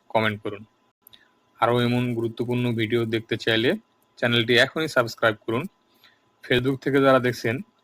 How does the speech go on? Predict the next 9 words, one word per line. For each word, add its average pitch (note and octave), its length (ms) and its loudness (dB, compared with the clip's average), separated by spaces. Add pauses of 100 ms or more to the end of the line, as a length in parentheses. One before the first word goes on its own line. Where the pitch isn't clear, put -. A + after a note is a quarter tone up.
(300)
পেজটি A#2+ 260 -4
ফলো A#2 280 0
করে A2+ 240 -2 (480)
সাথে A2+ 240 -2
থাকবেন। G#2 360 -8 (920)
আমাকে A#2 280 0
যদি A#2+ 160 2
সাপোর্ট A#2 380 -2
করতে - 280 -8